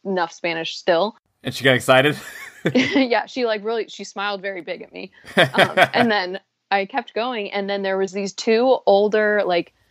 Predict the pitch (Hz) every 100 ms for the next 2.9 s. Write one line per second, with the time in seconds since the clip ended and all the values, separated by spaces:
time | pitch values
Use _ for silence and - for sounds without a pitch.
0 | _ _ - 190 202 202 202 196 - 190
1 | 180 175 - - 180 202 214 202 180 165
2 | 156 160 - - 208 180 175 160 151